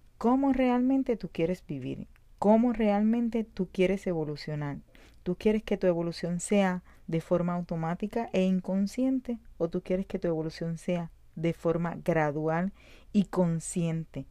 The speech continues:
disfrutándote cada espacio, cada momento, cada segundo de tu vida?". Y es cuando elijo ser consciente de todo y cada uno de mis pasos,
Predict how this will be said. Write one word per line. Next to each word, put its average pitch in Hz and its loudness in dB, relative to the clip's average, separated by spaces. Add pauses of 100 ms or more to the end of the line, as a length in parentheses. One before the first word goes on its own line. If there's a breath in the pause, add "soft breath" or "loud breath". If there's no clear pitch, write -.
(580 soft breath)
disfrutándote 190 2
cada 151 -2
espacio, 190 -4 (100)
cada 151 0
momento, 170 -4 (800 soft breath)
cada 180 4
segundo 180 0
de 170 -4
tu 135 -10
vida?". 135 -8 (800 soft breath)
Y 175 2
es 180 -4
cuando 185 2
elijo 175 0 (800)
ser 180 4
consciente 180 -2 (340)
de 165 -2 (160)
todo 214 2 (180)
y 175 -4
cada 156 0
uno 160 -2
de 160 -2
mis 160 -6
pasos, - -10